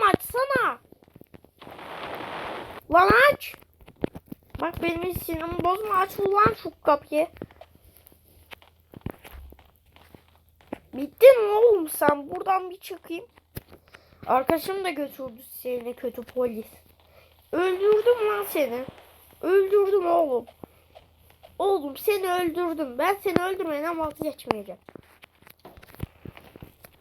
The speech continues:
Onu öldüreceğim lan, öldüreceğim. Gelin lan buraya. Öldüreceğim oğlum ben bu polisi. Nerede o? Nerede o polis? Arabası da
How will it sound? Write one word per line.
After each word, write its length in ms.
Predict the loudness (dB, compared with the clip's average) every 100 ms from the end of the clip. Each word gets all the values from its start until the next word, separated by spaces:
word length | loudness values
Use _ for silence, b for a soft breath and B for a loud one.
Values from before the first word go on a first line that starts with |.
| -20 -20 -10 -10 -8
Onu 240 | 0 0 2
öldüreceğim 880 | 4 2 2 4 4 4 4 2 0
lan, 180 | -2
öldüreceğim. 720 | 0 -2 0 2 2 4 0 -2 2
Gelin 280 | 6 6 6
lan 160 | 2 6
buraya. 320 | 8 10 8 0 _ _ -20 -20 _
Öldüreceğim 720 | 0 0 4 6 6 6 2
oğlum 340 | 2 0 -4
ben 220 | -4 -4 -6
bu 100 | -12
polisi. 580 | -8 -8 -8 -14 -8
Nerede 300 | 0 2 4
o? 160 | 2 0 -6 b b b b 4
Nerede 280 | 8 8 10
o 180 | 8 8
polis? 360 | 6 6 2
Arabası 580 | 4 4 2 -2 -4 -2
da 180 | 0